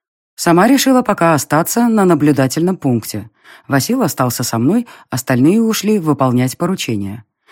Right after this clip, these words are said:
Приникла к глазку, наблюдая за продвижением незваного отряда. У въезда в город они остановились.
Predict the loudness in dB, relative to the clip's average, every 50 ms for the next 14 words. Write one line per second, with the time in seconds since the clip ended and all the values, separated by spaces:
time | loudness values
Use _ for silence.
0 | -20 -20 -14 _ 0 2 4 4 4 4 2 2 0 0 -2 -4 -2 0 0 0
1 | 0 -2 -4 -2 -2 -2 -2 0 0 0 2 2 2 2 2 2 2 2 2 0
2 | -2 -2 -2 -4 -2 0 0 0 2 4 4 4 4 4 4 4 2 0 0 0
3 | 0 2 2 2 2 2 0 0 0 0 -2 -2 -2 -2 -4 -8 -10 -14 _ _
4 | _ -20 -20 -18 -8 -4 0 2 2 4 2 2 0 -2 -2 -2 0 0 0 0
5 | 0 -2 -2 -2 0 2 2 2 2 0 -2 -2 -2 -2 -2 -2 -2 -2 -4 -6
6 | -8 -10 -12 -14